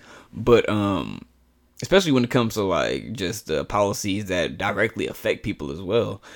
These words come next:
I don't think it should be left in the hands of lawmakers. As you can see, you know, in California and whatnot, especially, like, um, especially, like, now with, um, the energy crisis and everything. I mean, like I said, there's a fine line, you know, there just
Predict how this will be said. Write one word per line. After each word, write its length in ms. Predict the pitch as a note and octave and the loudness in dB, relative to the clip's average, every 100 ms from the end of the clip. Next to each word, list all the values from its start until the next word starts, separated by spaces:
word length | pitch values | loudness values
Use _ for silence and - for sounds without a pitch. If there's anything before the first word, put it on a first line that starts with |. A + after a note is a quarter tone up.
| - - | -8 0
I 60 | |
don't 200 | A2 A2 | 0 2
think 80 | F2 | -2
it 40 | |
should 120 | F2+ F2 | -4 -4
be 60 | |
left 240 | G2 F2 - | -2 -4 -4
in 80 | |
the 40 | G#2 | -6
hands 180 | D#2+ C#2+ | -6 -8
of 100 | F#2 | -4
lawmakers. 600 | F#2+ G2 A1 - - - | -4 -4 -6 -10 -10 2
As 220 | A#2+ B2+ | 2 2
you 80 | A2 | -2
can 180 | - | -2
see, 460 | G#2+ - A2+ A2 G#2 | -6 -2 0 0 0
you 100 | - | -2
know, 200 | A2 G2+ | -2 -2
in 80 | G#2 | -4
California 600 | A2 G2 - A2 G#2+ G2+ | -2 -2 -2 -2 -2 -2
and 100 | F2 | -4
whatnot, 440 | E2 G#1+ B1+ C#2 - - - - | -4 -6 -4 -6 -8 -16 -14 -6
especially, 460 | - D3 A3+ E3+ | 6 6 8 6
like, 420 | C#3+ C3 A#2+ A2+ | 8 8 6 4
um, 580 | A#2 A#2 A#2 G#2+ G2+ G#2 - _ _ _ _ _ _ | 0 2 2 0 -4 -8 -12 _ _ _ _ _ _
especially, 300 | - D#3 G3 | -2 0 2
like, 220 | C3 A2+ | 4 4
now 360 | G#2+ A#2 C3 B2 | 2 2 6 6
with, 220 | A#2 A2+ | 4 2
um, 560 | G#2+ A2+ A2 G#2+ G2+ - _ _ - | 2 4 4 2 -2 -6 _ _ -10
the 100 | E2 | -6
energy 280 | F2+ G#2 A#2 | -4 -4 0
crisis 500 | C3 B2+ A#2 A#2+ A#2 | 6 6 6 -2 -2
and 160 | A2 | -2
everything. 420 | A2 A#2 A2 A2+ - - - | 0 0 0 -2 -4 -10 -8
I 100 | - | 0
mean, 420 | D#3+ D#3+ D3 A#2+ - _ _ _ _ _ _ _ _ _ _ | 6 10 10 8 2 _ _ _ _ _ _ _ _ _ _
like 140 | G3 | 6
I 40 | E3+ | 8
said, 100 | E3+ | 8
there's 100 | G3+ | 8
a 40 | |
fine 460 | - C3 B2+ B2 A2 | 6 8 8 8 4
line, 420 | G#2 G#2+ A#2 A#2 | 0 2 2 0
you 120 | F2+ | 0
know, 160 | A2+ A2 | 0 2
there 140 | G#2+ | 0
just 200 | A2 G#2+ | -4 -8